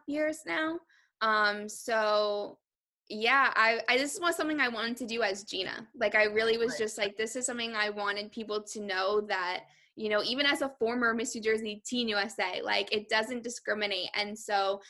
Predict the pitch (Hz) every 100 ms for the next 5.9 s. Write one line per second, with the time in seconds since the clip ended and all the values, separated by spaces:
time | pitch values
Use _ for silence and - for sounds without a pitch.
0 | - 220 220 233 220 - - 240 277 277
1 | 220 226 220 214 214 208 202 208 - 220
2 | 202 - _ 202 208 226 269 - - 320
3 | - - 214 220 220 240 240 208 214 214
4 | 202 208 220 262 254 240 - 208 208 208
5 | 208 - - - - 208 220 233 240